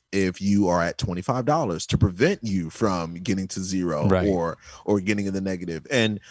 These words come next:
Speaker 1: I'm just kinda curious right off the back, um, are there, are there any particular, like, mechanisms or any strategies or anything for something like this that we're talking about that can prevent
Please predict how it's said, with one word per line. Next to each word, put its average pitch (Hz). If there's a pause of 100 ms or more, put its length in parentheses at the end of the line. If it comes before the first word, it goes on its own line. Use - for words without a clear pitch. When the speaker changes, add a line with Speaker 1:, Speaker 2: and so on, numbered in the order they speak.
(140)
Speaker 1:
I'm 117
just 110
kinda 101
curious 98
right 98
off 92
the 92
back, 95
um, 85
are 98
there, 92
are 98
there 101
any 101
particular, 92
like, 87
mechanisms 90
or 82
any 87
strategies 92
or 87
anything 123 (260)
for 127
something 127
like 104
this 110
that 98
we're 87
talking -
about 95
that 92
can 196
prevent 170